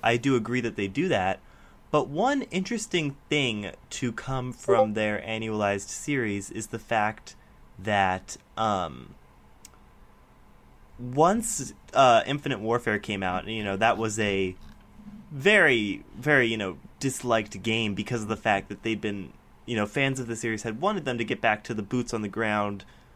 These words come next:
uh, you know, older style that they hadn't hit in a long time. Um, Infinite Warfare became, I think, the most disliked game trailer in history on YouTube. Uh,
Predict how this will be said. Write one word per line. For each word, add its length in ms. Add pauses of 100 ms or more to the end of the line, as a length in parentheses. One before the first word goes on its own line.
(320)
uh, 280 (340)
you 140
know, 260
older 300
style 420
that 180
they 120
hadn't 320 (400)
hit 160
in 60
a 80
long 320
time. 460 (580)
Um, 380 (400)
Infinite 340
Warfare 340
became, 400
I 100
think, 180
the 80
most 320
disliked 520
game 260
trailer 440
in 80
history 460 (120)
on 140
YouTube. 400 (840)
Uh, 320